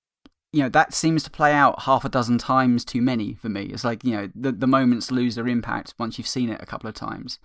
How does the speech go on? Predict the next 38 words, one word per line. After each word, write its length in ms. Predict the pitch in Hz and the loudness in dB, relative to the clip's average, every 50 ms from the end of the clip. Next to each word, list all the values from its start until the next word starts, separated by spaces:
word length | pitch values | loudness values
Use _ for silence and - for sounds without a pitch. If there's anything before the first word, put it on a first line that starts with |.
| - _ _ _ _ _ _ _ - | -20 _ _ _ _ _ _ _ -4
And 80 | 123 | -2
I 40 | 131 | -2
think 200 | - 139 135 127 | 0 0 0 -2
Climate 340 | - - 127 127 127 127 123 | -2 0 0 2 4 2 2
of 60 | 120 | 0
the 80 | - 113 | -2 -4
World, 320 | 117 120 120 120 120 113 | 0 2 2 2 2 0
just, 260 | - - - - - - - - - - - | -2 -4 -6 -6 -8 -14 -20 -20 -20 -14 -8
it 100 | - - | -6 -2
all 180 | - 175 185 202 | 0 0 0 0
feels 640 | 196 - 196 185 185 175 175 165 156 151 - - - _ _ _ _ _ _ _ _ _ _ - | 0 -2 -2 0 0 0 -2 -2 -4 -6 -6 -8 -12 _ _ _ _ _ _ _ _ _ _ -2
really 340 | 135 147 156 160 147 156 156 | 0 2 2 4 4 2 2
rather 300 | 143 143 143 139 131 131 | 4 6 6 6 6 4
safe. 580 | - - - - 135 113 - - - - - _ _ - | 0 -4 -2 -2 -2 -4 -4 -10 -16 -20 -20 _ _ -2
And 160 | 131 135 123 | 0 0 0
for 120 | - 139 139 | 0 0 -2
a 60 | 131 | 0
game 260 | - 156 160 160 151 | 2 2 2 4 4
that 120 | 143 - - | 2 0 0
actually, 420 | 131 139 - - - 127 120 113 113 | -2 -4 -4 -4 -6 -6 -6 -6 -6
you 320 | 117 110 - 92 113 113 | -6 -8 -8 -8 -8 -8
know, 60 | 107 - | -8 -8
has 140 | - 107 - | -8 -8 -6
been 160 | - 127 113 | -4 -2 -2
in 120 | 110 110 101 | 0 -2 -2
development 400 | - 110 117 113 117 117 110 - | -2 -2 -2 0 0 -2 -4 -4
for 80 | - 113 | -2 0
that 180 | 120 107 82 | 0 0 0
long, 340 | 120 147 139 113 90 90 - _ _ _ _ _ - - | 0 -2 -2 -2 -2 -6 -12 _ _ _ _ _ -12 -10
it 160 | 131 - - | -10 -8 -4
does 240 | - 143 139 127 - | -2 0 0 0 -2
feel 420 | - - 139 131 123 117 110 107 - _ _ _ _ _ _ - | -4 -4 -2 -2 -2 -2 -6 -8 -12 _ _ _ _ _ _ -16
quite 340 | - - - 135 131 - - - 151 | -12 -4 0 0 0 0 0 -2 -2
old 300 | 135 131 131 135 127 139 | 0 2 2 0 2 0
in 120 | 139 143 | 0 0
its 120 | 127 110 | -2 -4
game 240 | - 143 139 139 139 | -4 -2 0 0 0
design. 480 | 135 127 127 139 139 143 143 151 156 | 0 -2 -2 0 0 0 0 -2 -6